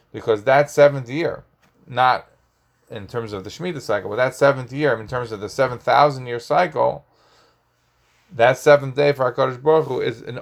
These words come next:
ultimate day of rest. It's an ultimate day of letting everything lie fallow, of letting everything be rejuvenated. The Ramban continues,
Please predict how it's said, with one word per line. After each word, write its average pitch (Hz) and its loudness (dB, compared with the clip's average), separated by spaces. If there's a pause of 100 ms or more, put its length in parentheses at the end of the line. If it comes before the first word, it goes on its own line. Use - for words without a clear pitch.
ultimate 123 -2
day 104 -4
of 95 -6
rest. - -10
It's - -20
an 104 -12
ultimate 135 0
day 123 2
of 113 0
letting 117 0
everything 113 -4
lie 107 0
fallow, 117 2 (340)
of 107 0
letting 113 0 (160)
everything 117 -2
be 110 -6
rejuvenated. 98 -10 (2250)
The 107 2
Ramban 135 6
continues, 113 -10